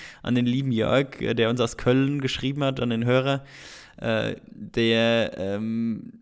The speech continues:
der ja leidenschaftlicher Köln-Fan ist und letzte Woche hat er die Eintracht gegen Köln gespielt und nicht so gut ausgesehen. Ähm, Köln zwei null gewonnen. Lieber Jörg, Glückwünsche an der Stelle, also zumindest von mir.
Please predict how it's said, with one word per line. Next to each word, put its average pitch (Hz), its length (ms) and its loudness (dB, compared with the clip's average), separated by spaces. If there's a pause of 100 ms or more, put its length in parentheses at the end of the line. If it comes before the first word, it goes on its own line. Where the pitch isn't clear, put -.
(220)
der 127 180 4
ja 123 260 6
leidenschaftlicher 131 600 4
Köln-Fan 147 720 4
ist 156 240 0
und 120 180 2
letzte 127 280 -4
Woche 127 180 2
hat 123 120 2
er 120 60 -2
die 117 140 0
Eintracht 127 340 0
gegen 117 160 -2
Köln 135 340 4
gespielt 151 500 -2
und 120 320 -4 (720)
nicht 151 220 4
so 180 160 6
gut 170 240 2
ausgesehen. 156 1000 2
Ähm, 120 680 2
Köln 135 260 4
zwei 117 220 0
null 131 200 4
gewonnen. 131 680 2 (380)
Lieber 120 460 0
Jörg, 117 360 4
Glückwünsche 139 680 2
an 120 160 0
der 123 120 4
Stelle, 156 420 0 (200)
also 101 240 -4
zumindest 117 540 -2
von 113 180 0
mir. 120 200 2